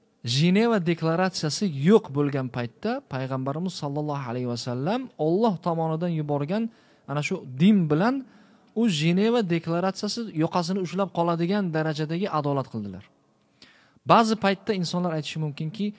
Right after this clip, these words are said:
"Yo'q, din shunaqa bir rahmdillikki, bir yuzingga ursa, u yuzingni ko'rsatishing kerak", deyishadi.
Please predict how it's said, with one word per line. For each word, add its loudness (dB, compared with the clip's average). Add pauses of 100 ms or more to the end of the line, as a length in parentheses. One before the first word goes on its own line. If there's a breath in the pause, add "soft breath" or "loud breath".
(360 soft breath)
"Yo'q, 4 (160)
din 6 (600 soft breath)
shunaqa -2
bir 2 (100)
rahmdillikki, 0 (720 soft breath)
bir 4
yuzingga 2
ursa, 0 (600)
u 4
yuzingni 2
ko'rsatishing -2
kerak", -6 (500)
deyishadi. -6